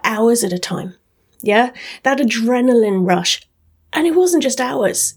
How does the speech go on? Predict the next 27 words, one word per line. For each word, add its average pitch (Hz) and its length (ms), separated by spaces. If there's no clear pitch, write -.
It 269 80
could 349 200
go 320 140
for 320 120
days. 233 600
It 226 80
could 262 120
go 294 160
for 294 120
weeks. 262 320
It 226 100
felt 311 220
like - 160
months. 254 380
It 262 120
felt - 380
like 262 380
I 254 200
was 254 260
stuck - 760
in 349 380
this 277 280
groove 240 760
on 202 100
a 208 60
record 208 440
player 151 380